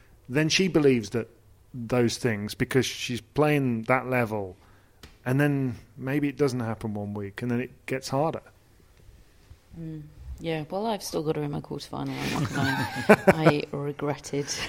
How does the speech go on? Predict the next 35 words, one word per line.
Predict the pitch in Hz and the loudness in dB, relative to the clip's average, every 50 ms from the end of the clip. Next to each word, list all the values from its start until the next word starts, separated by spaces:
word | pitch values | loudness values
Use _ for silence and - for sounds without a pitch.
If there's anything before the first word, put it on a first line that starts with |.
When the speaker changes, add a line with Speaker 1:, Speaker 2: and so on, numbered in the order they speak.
| - - 571 - | -10 -12 -16 -16
Speaker 2:
<laughs> | - - - - - - - - | -18 -20 -20 -20 -20 -20 -6 0
that | 196 180 147 - - - | 2 2 2 0 0 -4
at | - - | -2 0
the | - 165 | 2 2
end | 156 156 156 | 2 2 0
of | 156 147 | -2 -2
the | 151 | -2
day. | - 160 156 151 143 - - - - - - - - - | 0 0 0 0 0 -2 -4 -6 -6 -6 -8 -4 6 10
Um, | 185 190 185 190 196 190 190 - - - | 10 10 10 10 6 0 -2 -4 -2 0
we | 190 208 208 | 2 4 4
had | 190 208 220 | 4 4 4
a | 208 | 6
lot | 208 220 220 233 | 8 8 8 8
of | 214 | 6
Iga | 226 220 190 208 | 2 2 2 2
Swiatek | 202 - - 185 185 185 185 - - 170 - - | 0 0 2 2 4 2 2 2 0 0 0 -2
today, | - 180 165 160 156 | -2 0 0 2 2
didn't | 156 - 160 160 - | 2 0 -2 0 0
we? | 143 156 | 0 0
'Cause | 143 - 156 - | -2 -2 -4 -2
we | 160 | -2
had | 175 170 160 | 0 2 4
a, | 160 156 151 - - | 4 4 4 2 2
a | 160 | 0
brilliant | 151 - - 190 190 202 180 160 - - | 0 4 4 6 6 6 6 4 2 0
press | - - 170 - - | -2 -2 -2 -2 -2
conference | - 151 139 139 143 - | -4 -4 -4 -4 -4 0
with | - 147 147 | 0 0 2
her, | - 147 147 | 2 2 2
and | 151 156 | 2 2
then | 160 165 - | 0 0 0
she | - - | -2 -2
made | 160 165 156 151 | -2 -2 0 -2
a | 156 | -2
cameo | - - - 190 170 165 160 156 147 147 147 147 147 147 | -4 -4 -2 -2 0 2 4 4 6 6 6 4 2 0